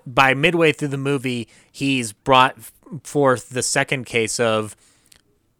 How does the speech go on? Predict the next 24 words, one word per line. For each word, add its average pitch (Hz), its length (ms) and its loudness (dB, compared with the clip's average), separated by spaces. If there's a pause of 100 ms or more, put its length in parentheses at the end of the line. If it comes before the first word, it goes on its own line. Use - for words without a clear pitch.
Nick's 156 380 0
been 165 160 -2
arrested 143 440 0
for 127 160 -4
bigamy, 110 640 0 (1300)
but 127 580 2
because 131 540 2 (120)
Ellen 135 340 0
is 123 140 -4
declared 123 560 2
legally, 120 480 0
uh, 143 340 -4
because 143 420 -2
Ellen 135 300 0
is 120 180 -4
known 127 220 -2
as 113 120 -2
alive. 107 680 2 (440)
So 131 460 0 (320)
she - 460 -4
need, 170 340 -4
he 180 180 0
needs 185 320 -2
to 139 420 0